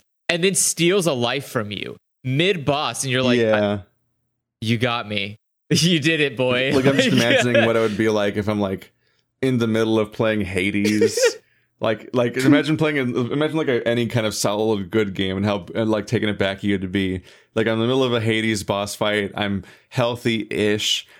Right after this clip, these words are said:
Speaker 2: And then suddenly, like, my protagonist just T-poses and then levitates into the sky, and then I get a game over. And I'm like,
Speaker 3: That sounds about right.
Speaker 2: "What?
Speaker 3: <laughs> Yeah.
Speaker 2: What? What? What happened?
Speaker 1: Like,
Speaker 2: I don't,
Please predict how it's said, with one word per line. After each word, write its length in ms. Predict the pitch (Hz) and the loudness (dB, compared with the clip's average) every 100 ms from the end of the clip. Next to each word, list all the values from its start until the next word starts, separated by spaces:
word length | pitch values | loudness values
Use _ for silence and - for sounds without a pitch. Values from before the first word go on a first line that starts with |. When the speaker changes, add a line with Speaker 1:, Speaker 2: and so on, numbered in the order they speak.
| - | -4
Speaker 2:
And 180 | 123 | 0
then 140 | 127 120 | 0 0
suddenly, 600 | - 127 127 123 120 117 | 0 0 0 0 0 2
like, 440 | 107 101 104 - _ _ _ _ _ _ - | 2 0 -2 -10 _ _ _ _ _ _ -4
my 160 | 120 | -2
protagonist 680 | 113 120 120 117 120 117 - | 0 -2 0 0 0 -2 -2
just 300 | 113 - - | -4 -6 -8
T-poses 840 | - 113 117 131 139 147 151 160 | -2 0 0 0 0 2 2 0
and 100 | 143 | 0
then 80 | 113 | 0
levitates 580 | 104 107 107 117 113 - | 2 2 0 -2 -2 -2
into 140 | 110 95 | -4 -2
the 100 | 98 | -4
sky, 500 | - 107 101 101 92 90 | -2 -2 -2 -2 -2 -2
and 160 | 101 | 0
then 80 | 101 | 0
I 40 | 98 | 0
get 120 | 92 | -2
a 60 | |
game 260 | 98 98 98 | -2 -2 0
over. 420 | 104 95 92 92 - 123 _ | 0 0 -2 -4 -8 -18 _
And 220 | - 127 | -4 0
I'm 100 | 120 | 0
like, 140 | 113 113 | 0 -2
Speaker 3:
That 100 | - | -2
sounds 160 | 117 | -2
about 200 | 110 113 | 0 0
right. 260 | 120 151 196 _ _ | 0 -2 -4 _ _
Speaker 2:
"What? 220 | 135 139 | 2 4
Speaker 3:
<laughs> 40 | |
Yeah. 340 | 185 113 269 - - - | 2 2 0 -4 -8 -2
Speaker 2:
What? 300 | 165 147 - - - | 0 0 -6 -18 -6
What? 140 | 254 202 262 214 214 - | -4 0 0 -2 -6 -4
What 140 | 226 | -2
happened? 260 | 208 165 170 | 0 2 2
Speaker 1:
Like, 180 | 175 - | 2 -2
Speaker 2:
I 280 | 254 190 196 | -4 0 2
don't, 160 | 285 | 4